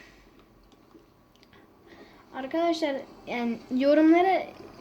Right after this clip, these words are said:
benimle oynamak isteyen ya da V S atmak isteyen yoruma işte "Seninle battle oynamak istiyorum, seninle işte şey oynamak istiyorum." Öyle şeyler yazın.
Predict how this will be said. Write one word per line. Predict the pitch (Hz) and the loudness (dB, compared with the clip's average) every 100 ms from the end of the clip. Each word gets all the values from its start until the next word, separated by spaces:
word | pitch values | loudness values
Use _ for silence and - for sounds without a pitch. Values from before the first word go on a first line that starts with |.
| - | -14
benimle | 220 254 277 320 339 320 302 | -6 -2 2 2 2 2 0
oynamak | 294 294 302 320 | -2 -4 -6 -6
isteyen | 320 - 277 262 285 320 - | -8 -10 -6 -6 -6 -8 -8
ya | 240 240 | -4 0
da | 262 240 | 0 2
V | 247 | 0
S | 233 277 | 0 -2
atmak | 269 247 226 226 | -2 -4 -10 -10
isteyen | - 240 269 - - - - - - - - | -10 -8 -8 -12 -20 -20 -20 -20 -20 -20 -4
yoruma | 269 294 294 294 320 359 - - - - - - | 2 2 2 0 -4 -10 -20 -20 -20 -20 -20 -16
işte | - 285 277 | -8 -2 -2
"Seninle | - - 302 320 302 294 311 269 254 | -4 -2 0 2 2 0 -2 -4 -2
battle | 262 330 | 0 -2
oynamak | 302 262 226 226 220 | -4 -4 -6 -10 -12
istiyorum, | - - 233 214 240 | -16 -12 -8 -8 -10
seninle | - 254 262 254 254 247 | -10 -8 -8 -8 -8 -10
işte | 254 - | -12 -14
şey | 240 285 | -10 -8
oynamak | 262 220 208 220 | -8 -10 -12 -14
istiyorum." | - 247 | -14 -8
Öyle | 294 302 | -6 -4
şeyler | 294 311 311 311 | -6 -6 -4 -2
yazın. | 320 302 359 | -2 -2 -6